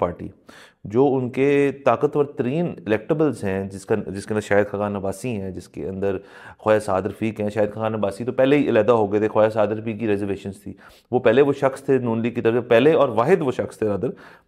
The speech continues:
नून लीग की त-, तरफ से जिन्होंने तस्लीम की अपनी शिकस्त, अ, लतीफ़ खोसा से हारे, तो वो भी बड़ी अच्छी बात है। अ, पहले हमें लग रहा था कि जी ख्वाजा साद रफ़ीक जो उनका कोई मसला है,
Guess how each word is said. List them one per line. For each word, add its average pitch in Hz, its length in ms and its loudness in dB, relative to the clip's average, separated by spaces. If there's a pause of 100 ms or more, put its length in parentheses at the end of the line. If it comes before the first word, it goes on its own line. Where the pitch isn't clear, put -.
नून 113 180 2
लीग 110 160 0
की 113 200 -2
त-, 110 100 -2
तरफ 104 320 0
से 139 100 -4
जिन्होंने 113 300 -2
तस्लीम 123 360 -6
की 131 160 -2
अपनी 104 180 -4
शिकस्त, 101 360 -8 (560)
अ, 101 220 6
लतीफ़ 101 280 -2
खोसा 110 220 -2
से 107 120 -2
हारे, 95 280 -2 (460)
तो 113 440 2
वो 98 100 0
भी 101 60 0
बड़ी 110 120 0
अच्छी 113 200 -4
बात 110 260 -2
है। 104 60 -8 (380)
अ, 104 80 4 (300)
पहले 113 160 2
हमें 123 180 2
लग 110 140 6
रहा 110 140 6
था 117 120 0
कि 113 440 2
जी 104 280 -4
ख्वाजा 107 220 2
साद 98 240 0
रफ़ीक 104 240 -6
जो 107 120 -2
उनका 98 140 -2
कोई 104 140 -4
मसला 98 280 -2
है, 110 140 -2